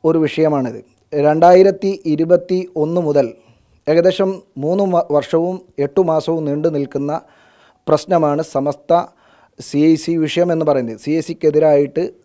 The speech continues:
സമസ്ത നേരിട്ട് ഇടപെടുന്നത് ഏകദേശം നാല് വർഷത്തോളമായി എന്നതാണ് യാഥാർത്ഥ്യം. ഈ യാഥാർത്ഥ്യം പോലും അറിയാതെ, ഇതിൻ്റെ വസ്തുതകൾ പഠിക്കാതെ, വളരെ നിരുത്തരവാദപരമായ രീതിയിൽ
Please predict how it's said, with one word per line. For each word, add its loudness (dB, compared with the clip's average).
സമസ്ത 0
നേരിട്ട് 4
ഇടപെടുന്നത് 0
ഏകദേശം 2
നാല് 2
വർഷത്തോളമായി 0
എന്നതാണ് -4
യാഥാർത്ഥ്യം. -4
ഈ -2
യാഥാർത്ഥ്യം 6
പോലും 6
അറിയാതെ, 4
ഇതിൻ്റെ -2
വസ്തുതകൾ 2
പഠിക്കാതെ, 0
വളരെ 6
നിരുത്തരവാദപരമായ 6
രീതിയിൽ -2